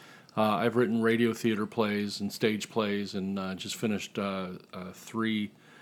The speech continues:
episodes of a sitcom that I'm working on with a friend. Uh, so I've always done fiction. It's just, and a few short stories here and there, but it's always been a question of, do I want to write a full book? And so I've never, like I said, I've never thought the novel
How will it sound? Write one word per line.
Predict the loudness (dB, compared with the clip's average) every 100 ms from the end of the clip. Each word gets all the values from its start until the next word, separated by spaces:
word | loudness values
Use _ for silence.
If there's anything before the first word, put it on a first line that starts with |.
| -20 -20 -2
episodes | -2 0 2 2 2 -2
of | -6
a |
sitcom | -2 -2 0 0 2 0
that | -2
I'm | -2
working | -2 -2 -4 -2
on | -2 -4 -4
with | -8
a |
friend. | -2 -2 0 -4 -8 -20 -20 -20 -20 -16 -2
Uh, | -2
so | 2 2
I've | 2
always | 6 8 8 6
done | 4 2
fiction. | 4 4 4 0 0
It's | 0 -2
just, | -2 -2 -4 -2
and | 0 0 -4
a | -10 -10 -2
few | 4 4
short | 6 4
stories | 4 2 2
here | 2 2
and | 2
there, | 0
but | 0 0
it's | 4
always | 4 2
been | -2
a |
question | 0 2 2 -2
of, | -2
do | 2
I | 2
want | 4 0 -4
to | -2 -2
write | 0 0 -2
a |
full | -4 -4 -4
book? | 4 4 4 -4
And | -4
so | 0 0 -4 -16 -20 -20 -20 -20 -20 -2
I've | 0 2
never, | 4 2 2 0
like | 0 0
I |
said, | 4 6
I've | 6 4
never | 2 4
thought | 6 6 6
the |
novel | 2 4 4 4 0 -2